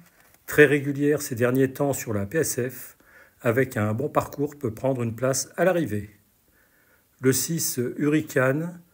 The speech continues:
facile victoire le quinze décembre à Deauville à réclamer, va partir de loin, il faudra s'en méfier.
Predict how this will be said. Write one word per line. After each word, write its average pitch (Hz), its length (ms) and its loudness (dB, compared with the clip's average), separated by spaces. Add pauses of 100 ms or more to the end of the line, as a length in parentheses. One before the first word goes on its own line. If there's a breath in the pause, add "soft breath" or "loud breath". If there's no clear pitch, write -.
(360 soft breath)
facile - 360 2
victoire 156 460 0
le 123 100 2
quinze 131 280 2
décembre 135 360 0
à 120 60 2
Deauville 127 380 -2
à 123 40 0
réclamer, 110 640 -4 (520 soft breath)
va 120 100 4
partir 139 380 0
de 127 80 2
loin, 113 340 -2 (100)
il - 120 -8
faudra 143 300 -2
s'en 165 180 -2
méfier. 156 440 -6